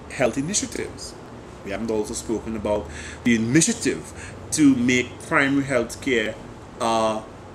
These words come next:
of greater benefit to the citizen, that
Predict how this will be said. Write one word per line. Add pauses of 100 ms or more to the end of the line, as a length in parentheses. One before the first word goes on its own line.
(360)
of
greater
benefit
to
the
citizen,
that